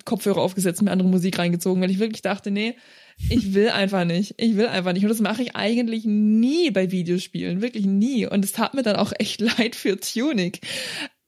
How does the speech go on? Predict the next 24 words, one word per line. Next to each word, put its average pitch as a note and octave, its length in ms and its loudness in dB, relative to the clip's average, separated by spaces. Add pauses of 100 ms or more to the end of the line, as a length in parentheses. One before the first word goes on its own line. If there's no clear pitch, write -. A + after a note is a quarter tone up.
Aber G3 640 2 (140)
ich, - 220 -2 (160)
ich - 220 -6
konnte - 340 -2
einfach F3 260 -2
nicht. F3+ 200 -4
Und F#3+ 60 -2
deswegen, G3 320 0
also G3 180 2
das G3 360 -6
Sounddesign, G#3 920 2 (500)
ja, G3+ 140 -6
hat F#3+ 120 -2
mich G3+ 340 2
wirklich G3 640 -2 (400)
überhaupt G3+ 400 2
nicht G3 160 0
abgeholt, F#3 400 0
leider. F#3+ 220 -2
Wie G#3+ 60 -4
gesagt, F#3 280 -2
in F#3 60 0
den G3 120 4
Dungeons A3+ 580 0